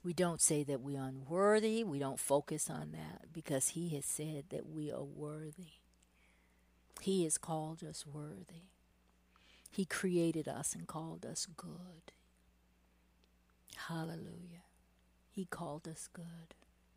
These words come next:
Thank you, Lord. Thank you, God. Thank you, God. Romans, uh, chapter thirteen, verse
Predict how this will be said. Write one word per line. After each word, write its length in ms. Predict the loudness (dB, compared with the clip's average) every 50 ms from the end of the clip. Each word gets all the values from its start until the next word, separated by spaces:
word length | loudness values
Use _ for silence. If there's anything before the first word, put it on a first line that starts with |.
| _ _ _ _ _ _ _ _ _ _ _ _ _ _ _ _ _ _ _ _ _ _ -20 _ -20 -20 -20 -20 -20 -20 -20 -20 _ _ -4
Thank 280 | -2 0 0 -2 -4 -6
you, 80 | -8 -8
Lord. 340 | -8 -10 -12 -12 -12 -12 -14 -16 -18 -20 _ _ _ -18 -16
Thank 260 | -16 -16 -16 -16 -16
you, 60 | -16 -14 -16
God. 480 | -18 -18 -18 -20 -20 -20 -20 -20 -20 -20 _ _ _ _ -16
Thank 260 | -14 -14 -14 -14 -16
you, 60 | -20 -20
God. 560 | -20 -20 -20 -20 -20 -20 -20 -20 -20 -20 -20 -20 _ _ _ _ _ _ _ _ _ _ _ _ _ -20 -18 -14 -12 -12 -12 -12 -12 -2
Romans, 640 | 4 6 8 8 8 6 4 2 4 4 4 2 2 _ -16 -20 -20 _ -16 -14 -12 -12 -14 -10 _ 0
uh, 300 | 2 2 2 2 -2 -4 -4 0
chapter 300 | 2 2 2 2 0 -4
thirteen, 500 | -2 0 0 0 0 0 -2 -4 -4 -2
verse 280 | 0 0 0 0 2